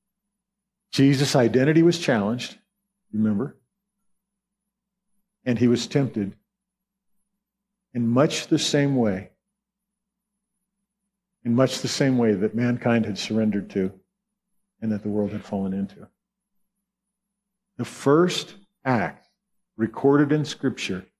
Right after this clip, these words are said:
of the Holy Spirit in Jesus' ministry was to orchestrate, isolate, and orchestrate a confrontation where he could come back to the scene of the fall and turn it around.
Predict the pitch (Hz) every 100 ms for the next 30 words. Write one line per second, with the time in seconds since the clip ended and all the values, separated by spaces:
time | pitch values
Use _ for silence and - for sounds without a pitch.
0 | _ _ - 95 107 - 131 143 156 -
1 | - 127 120 117 117 117 95 131 131 156
2 | - 127 127 - - 110 110 _ _ _
3 | - 113 - - 117 113 - _ - 135
4 | 143 156 - 143 139 139 135 - _ 127
5 | 143 - 139 143 143 135 113 - 135 135
6 | 147 - 139 135 113 - 127 127 135 123
7 | 123 117 113 107 - _ _ _ _ -
8 | 117 107 - 143 147 147 160 - 123 107
9 | 113 123 143 - 117 98 - - 123 131
10 | 131 135 - 117 110 104 - 101 90 85
11 | - _ _ _ _ _ _ _ _ _
12 | _ _ _ _ _ _ _ _ _ _
13 | _ - 117 - 120 107 101 101 95 85